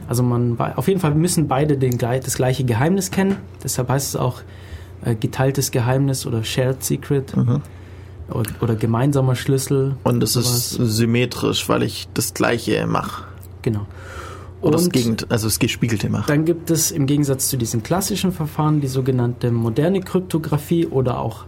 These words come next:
Speaker 1: asymmetrische Kryptographie. Und da habe ich jetzt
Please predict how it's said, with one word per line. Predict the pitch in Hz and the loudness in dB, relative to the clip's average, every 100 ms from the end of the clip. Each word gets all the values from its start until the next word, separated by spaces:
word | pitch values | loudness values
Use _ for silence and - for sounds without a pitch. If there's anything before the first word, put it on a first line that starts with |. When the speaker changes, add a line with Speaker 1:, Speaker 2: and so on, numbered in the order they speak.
| - | -6
Speaker 1:
asymmetrische | 143 156 175 175 170 156 - 147 143 - - - - | -2 2 2 2 2 -2 0 0 0 -6 -18 -18 -8
Kryptographie. | - 143 139 131 131 - 147 139 - - - - | -2 0 2 2 0 0 0 0 -4 -16 -18 -4
Und | 135 131 135 | 0 2 4
da | 139 | 2
habe | 180 170 | 2 2
ich | - | 2
jetzt | 160 - - | 0 0 -4